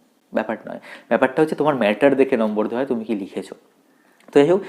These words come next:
সেই পাতা ভরিয়ে কাজ নেই। এবং পাতা ভরাতে গিয়ে তুমি যদি, তুমি যদি মনে করো আমি গল্প লিখে পাতা ভরিয়ে দেবো, তুমি কিন্তু নম্বর পাবে না। এবং আর, আরেকটা গুরুত্বপূর্ণ জিনিস,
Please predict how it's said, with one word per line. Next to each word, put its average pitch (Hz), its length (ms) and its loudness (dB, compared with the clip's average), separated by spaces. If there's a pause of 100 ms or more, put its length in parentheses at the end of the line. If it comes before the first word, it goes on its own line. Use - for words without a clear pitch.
(120)
সেই 170 120 0
পাতা - 320 4
ভরিয়ে 196 380 4
কাজ 165 340 0
নেই। 90 160 -10 (320)
এবং 143 100 -4
পাতা 127 240 6
ভরাতে 185 280 6
গিয়ে 202 100 6
তুমি 190 160 2
যদি, 185 80 2
তুমি 156 240 0
যদি 185 120 2
মনে 156 200 0
করো 175 160 4
আমি 160 120 0
গল্প 139 260 6
লিখে 160 200 4
পাতা 135 220 4
ভরিয়ে 147 260 6
দেবো, 120 220 2 (220)
তুমি 156 120 -4
কিন্তু 160 220 -4
নম্বর 123 280 0
পাবে 90 220 -2
না। 87 100 -10 (320)
এবং 160 260 4 (600)
আর, 139 160 4 (320)
আরেকটা 143 360 0
গুরুত্বপূর্ণ 156 640 4
জিনিস, 101 280 -6